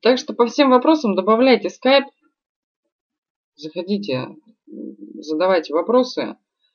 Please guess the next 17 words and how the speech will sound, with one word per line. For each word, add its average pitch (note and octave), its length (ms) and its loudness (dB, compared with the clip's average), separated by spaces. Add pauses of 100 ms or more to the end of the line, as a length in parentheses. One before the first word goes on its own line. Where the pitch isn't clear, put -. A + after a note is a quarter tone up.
(320)
пишите - 320 -12
предложения. E3+ 680 -4
Что F#3 220 -8
за D#3 160 -6
тренинг? D3+ 420 -8
Где E3 140 -8
почитать? - 840 -10 (300)
Лена. C3+ 760 -16 (1500)
Я D3+ 240 -8
же D3 140 -8
иду. C#3 300 -12 (720)
<laughs> - 880 -14
Хорошо, D#3+ 640 0
мои C#3 240 -4
хорошие. D3+ 560 0
Куда D#3 300 -2
же? C3+ 220 -8